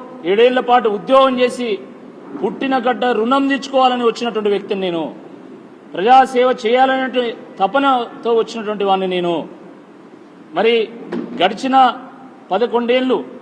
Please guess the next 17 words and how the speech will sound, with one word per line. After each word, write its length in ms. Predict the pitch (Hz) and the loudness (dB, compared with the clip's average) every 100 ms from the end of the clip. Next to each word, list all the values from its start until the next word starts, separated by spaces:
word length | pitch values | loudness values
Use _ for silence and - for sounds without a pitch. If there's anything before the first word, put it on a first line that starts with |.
| - - - - - - | -20 -20 -20 -20 -18 0
భారతీయ 380 | 180 247 254 254 240 | 2 2 0 0 0
జనతా 240 | 240 254 247 | 0 0 2
పార్టీలో 300 | 240 233 240 233 | 0 -2 -2 0
ఉన్నా, 180 | 233 269 254 - - 156 | 2 4 2 -2 -16 -8
నేను 140 | 214 247 | -4 -4
ఇప్పుడు 180 | 247 208 | -4 -6
బీఆర్ఎస్లో 480 | 196 254 247 240 233 226 | -2 0 0 0 -2 -2
ఉన్నా 140 | 220 208 | 0 0
కూడా 160 | 202 175 - - - - - - - - - 139 | 2 2 0 -12 -20 -20 -20 -20 -20 -20 -10 -4
నేను 180 | 220 254 | -2 -2
ఒక 140 | 247 254 | 0 -2
కమిట్మెంట్తో 580 | 226 254 285 285 277 277 277 247 | 0 0 -2 0 0 0 0 0
పనిచేశాను. 460 | 247 254 247 247 - | 0 -2 0 -2 -2
ప్రజల 220 | 214 262 269 | 0 2 2
మధ్యలో 260 | 262 247 254 247 | 0 0 0 0
ఉన్నా, 140 | 240 240 | 0 0
ప్రజలతో 380 | 208 247 262 262 | 0 0 0 0